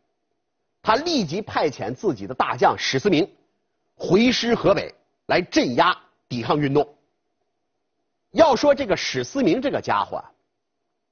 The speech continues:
咱们必须得承认，还真是一员悍将，勇猛善战，动作非常的迅速。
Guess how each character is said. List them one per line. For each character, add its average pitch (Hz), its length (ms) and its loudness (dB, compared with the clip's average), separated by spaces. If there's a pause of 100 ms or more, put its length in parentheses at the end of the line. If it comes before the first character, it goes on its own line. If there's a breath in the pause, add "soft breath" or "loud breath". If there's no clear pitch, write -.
(140)
咱 151 160 0
们 180 100 0
必 185 160 -8
须 160 160 -6
得 104 120 -6
承 92 220 -14
认， 110 180 -8 (760)
还 175 180 -2
真 277 360 -2
是 160 220 -4
一 147 200 -6
员 98 260 -4
悍 101 380 -4
将， 104 240 -2 (1500)
勇 208 280 4
猛 107 220 2
善 113 260 -2
战， 131 180 -2 (760)
动 233 200 2
作 160 180 4
非 277 340 0
常 131 260 -2
的 131 100 0
迅 104 320 -8
速。 - 220 -20